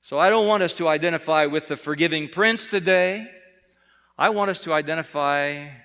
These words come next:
with the forgiven brothers. When they realized that they were forgiven, don't you suppose that they looked back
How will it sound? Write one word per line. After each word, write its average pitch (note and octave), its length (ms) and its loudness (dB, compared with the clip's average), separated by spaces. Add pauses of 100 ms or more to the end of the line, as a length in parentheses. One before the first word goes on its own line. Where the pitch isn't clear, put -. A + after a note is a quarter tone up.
(680)
with D3 200 -6
the C#3+ 80 -8
forgiven C3 720 -10
brothers. - 1080 -16 (1000)
When E3 100 -4
they C#4+ 120 -2
realized B2 800 -8 (960)
that B2 100 -16
they G3 140 -4
were F3+ 120 -8
forgiven, A#2+ 500 -14 (1200)
don't A3 260 -6
you A3+ 80 -8
suppose D#3+ 760 -6
that C#3 240 -8
they D#3+ 180 -2
looked C#3+ 480 -8
back D#3 380 -6